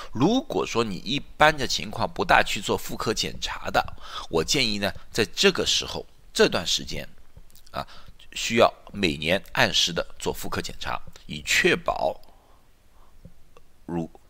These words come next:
乳腺癌啊、卵巢癌啊这种事情啊，可以提早被发现、提早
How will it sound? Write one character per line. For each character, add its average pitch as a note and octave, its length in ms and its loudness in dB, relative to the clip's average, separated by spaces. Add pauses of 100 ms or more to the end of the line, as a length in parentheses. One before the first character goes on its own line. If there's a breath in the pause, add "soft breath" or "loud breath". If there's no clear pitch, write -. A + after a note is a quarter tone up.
(200)
乳 F#2+ 120 0
腺 C3 240 6
癌 E2+ 280 8
啊、 G2 260 10 (140)
卵 E2+ 180 2
巢 G2+ 220 6
癌 D#2 160 6
啊 F2+ 180 6 (180)
这 - 120 -8
种 D#2+ 100 -6
事 - 160 0
情 D#2+ 160 -2
啊， C#2+ 80 -4
可 F2+ 100 -4
以 F2 140 -2
提 - 240 2
早 - 160 4
被 F#2+ 140 0
发 E2+ 160 4
现、 F#2 180 2 (420 loud breath)
提 - 220 -2
早 - 240 2